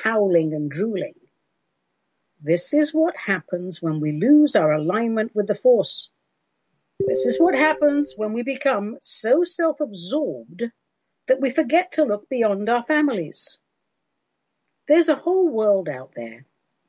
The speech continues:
And if we citizens of planet Earth do not take an interest in how our world is run, someone else will.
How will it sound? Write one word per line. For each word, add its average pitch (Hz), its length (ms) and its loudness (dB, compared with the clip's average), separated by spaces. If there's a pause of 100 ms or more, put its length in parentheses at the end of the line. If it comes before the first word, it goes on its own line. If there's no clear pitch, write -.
(380)
And 226 160 0
if 240 160 -2
we 320 240 6
citizens 220 680 -2
of 180 180 -2
planet 208 400 -2
Earth 160 260 -4
do 170 160 -2
not 226 320 -2
take 302 240 4
an 302 100 2
interest - 580 -6 (220)
in 190 140 -4
how 269 400 0
our 233 220 -2
world 233 320 2
is 196 160 -4
run, 233 480 0 (580)
someone 185 640 -2
else 170 380 -6 (140)
will. 143 520 0